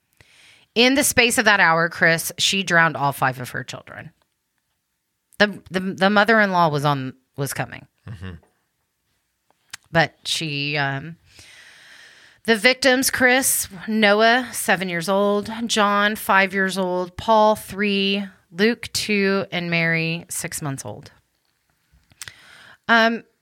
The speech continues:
Speaker 1: in part two, we will discuss the victims. We're gonna talk about the nine one one call that Andrea made. We're gonna talk about the trial, um, what she was actually convicted with,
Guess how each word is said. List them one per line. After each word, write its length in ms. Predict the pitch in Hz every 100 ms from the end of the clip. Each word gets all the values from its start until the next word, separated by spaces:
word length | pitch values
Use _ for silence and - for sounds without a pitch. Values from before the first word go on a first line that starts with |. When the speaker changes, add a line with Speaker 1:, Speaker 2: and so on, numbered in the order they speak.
| _
Speaker 1:
in 160 | 269 330
part 300 | - 330 226
two, 560 | - 254 233 240 254 -
we 260 | 185 240 277
will 200 | 254 240
discuss 880 | 214 - - 190 185 - - - -
the 80 | 180
victims. 960 | 170 202 - 254 294 320 - - - - _ _ - _
We're 120 | - 208
gonna 180 | 233
talk 240 | 220 196 190
about 400 | 185 180 175 -
the 140 | - 151
nine 380 | 151 151 151
one 240 | 151 147 151
one 240 | 175 220
call 500 | 226 226 220 220 226 202
that 120 | 170
Andrea 540 | 180 180 175 180 175
made. 580 | 175 170 175 175 180 185 _ _ - _ _ -
We're 80 | 180
gonna 160 | 185
talk 220 | 175 170
about 220 | - 151 -
the 60 |
trial, 720 | 147 - 180 165 202 294 403 _ _ _ _ _ -
um, 760 | 170 180 165 160 160 160 170 - _
what 240 | 156 170 -
she 140 | -
was 120 | 165
actually 340 | 160 139 - 135
convicted 840 | 139 139 160 - 226 226 233 247 _ _ -
with, 420 | 214 240 247